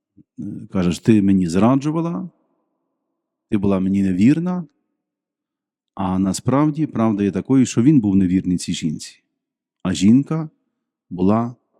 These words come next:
вірна йому все життя. Я особливо завжди люблю розмовляти з старшим поколінням, вже вони, багато з них хто помер, з цих людей. І багато хто з них,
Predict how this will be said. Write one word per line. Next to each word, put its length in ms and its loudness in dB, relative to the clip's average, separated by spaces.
вірна 340 0
йому 140 -4
все 180 -6
життя. 380 -12
Я 300 0
особливо 680 0
завжди 460 0
люблю 260 2
розмовляти 560 2
з 100 -6
старшим 580 -4
поколінням, 540 0
вже 140 -4
вони, 260 -2
багато 460 -2
з 80 -6
них 120 0
хто 160 -4
помер, 340 0
з 60 -10
цих 200 -6
людей. 360 -4
І 340 2
багато 520 -2
хто 200 -2
з 100 -6
них, 380 0